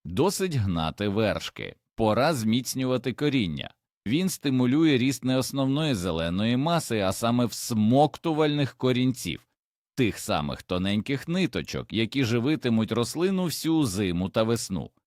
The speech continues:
Чим густіша і міцніша ця підземна павутина, тим більше поживних речовин та вологи отримає рослина. Фосфор —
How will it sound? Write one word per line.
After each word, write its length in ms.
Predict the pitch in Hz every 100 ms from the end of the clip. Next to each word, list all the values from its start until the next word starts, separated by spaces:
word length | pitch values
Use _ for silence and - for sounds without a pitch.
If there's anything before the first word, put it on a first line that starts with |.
| _ _ _
Чим 260 | - 117 87
густіша 600 | 92 - - 127 117 87
і 100 | 85
міцніша 680 | 92 - 110 135 135 87 73
ця 240 | - 78
підземна 680 | - 90 82 123 131 95 76
павутина, 880 | - 95 98 113 - 180 160 78 57 _ _ _ _
тим 260 | 190 202 185
більше 600 | 117 196 180 - 71 55 _
поживних 520 | 123 117 139 123 92 90
речовин 560 | 90 - 101 165 165
та 120 | 101
вологи 560 | 78 78 107 165 101 - _ _ -
отримає 680 | 143 131 107 104 107 113 113
рослина. 640 | 123 123 - 95 73 62 - _ _ _
Фосфор — 640 | 101 80 - - 160